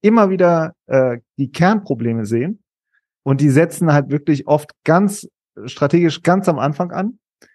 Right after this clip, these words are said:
Und dahinter stehen ganz viele Folgeprobleme und, äh, die sehr, für sehr viel Ärger sorgen <laughs> und für sehr wenig Umsatz.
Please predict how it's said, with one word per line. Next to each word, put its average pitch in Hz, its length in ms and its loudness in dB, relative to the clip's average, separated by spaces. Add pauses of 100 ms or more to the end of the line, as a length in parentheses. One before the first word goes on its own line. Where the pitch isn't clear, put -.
(140)
Und 139 220 -8
dahinter 175 380 4
stehen 180 240 -2
ganz 202 300 0
viele 190 160 2
Folgeprobleme 139 800 -2 (360)
und, 151 420 0
äh, 131 360 0
die 160 320 -2
sehr, 175 200 2
für 220 140 -4
sehr 285 180 4
viel 214 120 0
Ärger 147 340 2
sorgen 156 480 0
<laughs> - 20 -10
und 180 140 -4
für 156 100 2
sehr 156 280 0
wenig 180 320 2
Umsatz. 175 560 -2